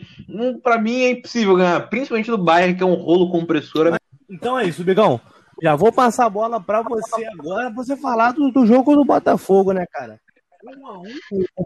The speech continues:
Speaker 2: Palmeiras no Allianz Parque,
Speaker 1: Então.
Speaker 2: numa terça-feira, quatro horas da
Speaker 1: É.
Speaker 2: tarde.
Speaker 1: Um completo absurdo. Um jogo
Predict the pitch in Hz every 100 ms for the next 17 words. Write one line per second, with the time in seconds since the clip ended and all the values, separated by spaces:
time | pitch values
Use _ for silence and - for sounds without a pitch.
0 | - 180 160 160 233 285 285 - 294 -
1 | _ _ _ 196 196 190 175 220 311 285
2 | - - 214 277 381 - 131 240 214 -
3 | 254 285 277 262 214 - 240 262 226 _
4 | - 226 277 - 262 214 226 233 233 202
5 | 156 139 120 107 - _ _ _ _ _
6 | - 247 _ _ _ 254 _ _ _ _
7 | 226 247 254 _ _ _ 233 285 - 269
8 | _ 240 233 240 220 - _ _ _ 165
9 | 190 190 - 240 190 185 185 208 226 -
10 | 247 233 240 262 - - 196 226 160 117
11 | 110 - _ _ _ _ 180 175 127 139
12 | 131 120